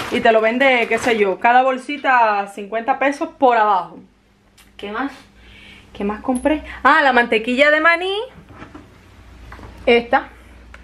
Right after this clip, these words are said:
que está súper rica. Capitán Maní, que no, no se separa, porque hay una que se separa, eh, como el líquido, de que es como la grasa, y abajo queda como empegotada. No, esta estaba como,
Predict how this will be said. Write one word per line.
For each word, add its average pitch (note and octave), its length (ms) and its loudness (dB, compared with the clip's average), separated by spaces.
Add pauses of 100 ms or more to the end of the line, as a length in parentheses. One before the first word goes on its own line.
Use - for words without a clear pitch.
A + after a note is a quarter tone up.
(180)
que G#3 100 -6
está G3+ 140 0
súper G#3 380 -2
rica. G#3+ 380 -4 (1700)
Capitán F#3+ 400 0
Maní, A3+ 400 -2
que G#3+ 220 2
no, G#3 400 2
no A3 180 0
se C4+ 140 -2
separa, A3 560 0
porque G3 260 -4
hay G#3+ 220 0
una A#3+ 200 -4
que A3 100 -2
se G#3+ 120 -8
separa, G#3 600 -2 (400)
eh, F#3+ 180 4
como F#3 260 2
el F3+ 220 4
líquido, G#3 560 2
de F#3+ 320 2
que G3+ 100 0
es G3 60 -2
como A3 220 2
la G#3 120 4
grasa, G#3 460 0
y G3 140 0
abajo G3+ 380 2
queda G#3 280 -2
como F#3+ 400 -6
empegotada. F#3+ 600 -2
No, E3+ 160 -4
esta E3+ 220 -8
estaba F#3+ 340 0
como, E3+ 440 -6